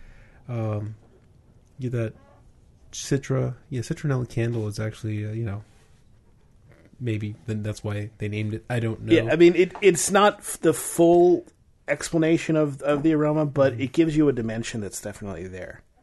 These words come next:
Speaker 2: It's definitely more fruity, right? It, it's got more, uh, got more peach, right?
Speaker 1: Okay, yeah, peach
Speaker 2: And
Speaker 1: is good. I'm getting a, a something fairly spicy and phenolic in there, probably f-, uh,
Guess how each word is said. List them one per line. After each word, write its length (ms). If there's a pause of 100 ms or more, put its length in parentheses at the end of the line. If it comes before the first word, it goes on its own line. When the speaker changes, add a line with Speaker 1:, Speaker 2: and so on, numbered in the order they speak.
(880)
Speaker 2:
It's 140
definitely 260
more 120
fruity, 440
right? 180
It, 140
it's 220
got 260
more, 640 (540)
uh, 480 (1600)
got 100
more 140
peach, 680 (160)
right? 300 (220)
Speaker 1:
Okay, 360
yeah, 180
peach 160
Speaker 2:
And 80
Speaker 1:
is 60
good. 220 (340)
I'm 160
getting 260
a, 340
a 40 (320)
something 380
fairly 440
spicy 580
and 120
phenolic 600
in 140
there, 180
probably 400
f-, 140 (140)
uh, 40